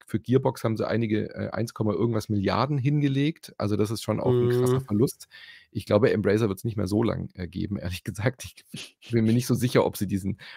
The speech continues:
Speaker 1: ob die irgendwie wieder auf den grünen Zweig kommen.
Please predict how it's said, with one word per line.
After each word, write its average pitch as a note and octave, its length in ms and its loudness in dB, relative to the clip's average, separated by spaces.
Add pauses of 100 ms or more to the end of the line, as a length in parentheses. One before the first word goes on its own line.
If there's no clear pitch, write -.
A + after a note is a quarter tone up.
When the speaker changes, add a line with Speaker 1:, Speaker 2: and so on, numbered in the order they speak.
(100)
Speaker 1:
ob G2 140 -4
die A2+ 120 0
irgendwie B2 540 6
wieder A2 220 6
auf F#2 100 0
den F#2+ 140 -2
grünen G2+ 260 2
Zweig F2+ 320 0 (140)
kommen. - 340 -2